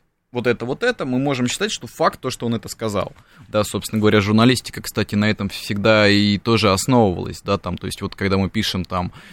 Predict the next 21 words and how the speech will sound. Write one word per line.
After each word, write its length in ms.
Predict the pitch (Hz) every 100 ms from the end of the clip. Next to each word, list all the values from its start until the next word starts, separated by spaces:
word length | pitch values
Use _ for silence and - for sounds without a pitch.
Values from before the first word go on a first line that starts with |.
| -
заметки 580 | - 98 101 101 98 -
о 80 | 90
том, 180 | - 92
что 380 | - - 95 -
там 300 | 107 101 92
в 120 | -
таком-то 420 | 104 98 107 101
ведомстве 420 | 95 95 98 -
считают 460 | 101 - - 101 98
так, 240 | - 104 -
в 60 |
таком-то 420 | - 95 98 90
ведомстве 400 | 98 98 95 -
считают 440 | 98 - 104 101 -
так, 200 | 104 -
нам 160 | 107 101
нужен, 260 | 127 117
как 200 | 101 98
бы, 80 | 98
грубо 240 | 101 104
говоря, 720 | 95 104 101 101 98 95 92